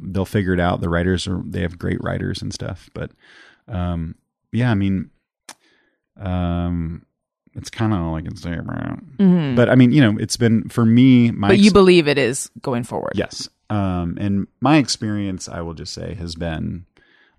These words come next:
Speaker 1: on the show and on set and with all of the actors and actresses and Jill and everybody. It's, it's always been, like, a total, like, love fest, you know? So, um, yeah, I have nothing but good feelings and thoughts about the show.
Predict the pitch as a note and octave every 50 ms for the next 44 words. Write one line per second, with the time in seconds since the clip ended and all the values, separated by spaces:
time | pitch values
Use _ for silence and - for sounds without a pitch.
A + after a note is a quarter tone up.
0 | _ _ - G2+ G2 G2+ G2+ - - - G2 F#2 F#2 F#2+ F#2 F#2 F#2 F#2 E2+ E2
1 | E2+ F2+ F2+ F2 - - F2 E2+ E2+ F2 - - F#2+ F2 E2+ F2 F2 F2 F2 -
2 | - - _ _ _ _ _ _ _ - A2 G2+ G#2 G#2+ G#2 F#2 F2 G2 F2+ E2
3 | D#2 D#2 - _ F#2 E2+ E2+ E2 E2 D#2+ D#2+ - E2 E2 - - - E2+ E2+ -
4 | E2+ D#2+ D#2+ D#2+ D#2+ F#2 D#2+ D#2+ D#2 D#2+ E2+ E2+ E2+ E2 D#2+ E2 F2 F2 F2 F2+
5 | F2 F2 F2 - E2+ D#2+ - - E2+ F#2 F#2 F2+ F2 - - - - - _ -
6 | F#2+ - - - - G2+ G2+ G2 G2 G2 F2+ E2+ F2+ F2+ E2+ E2+ F2 F2 F2 -
7 | _ _ _ _ _ _ _ _ _ _ _ _ _ _ _ _ _ _ - -
8 | - - - G#2 G2 F#2 F2 E2 E2+ E2 E2+ F2 E2+ E2+ E2+ E2 E2 E2 E2 E2
9 | E2 - - - - - - - - - - - F2+ F2+ E2 E2+ E2+ F2 E2+ D#2
10 | - - - - F#2+ F2+ E2+ E2+ E2+ - - _ - F2+ F2 E2+ E2+ D#2+ D#2+ D#2+
11 | D#2+ D#2 - _ _ _ _ _ _ _ _ _ - _ _ _ _ F2+ F#2+ G2
12 | F#2+ E2 D#2+ D#2+ E2 F2 F2+ D#2+ D#2+ _ - - F#2 F2+ F#2 F2+ - G2+ F#2+ F2+
13 | E2+ D#2+ E2+ - - - F#2+ F2+ F2 E2 D2+ _ _ - G#2+ F#2+ G2 F#2 F#2 F2+
14 | F2 F2 E2+ D#2+ D#2+ E2+ E2 E2+ - F2 F2 E2 - - - - E2 E2 E2 E2
15 | - E2+ D#2+ - - - - -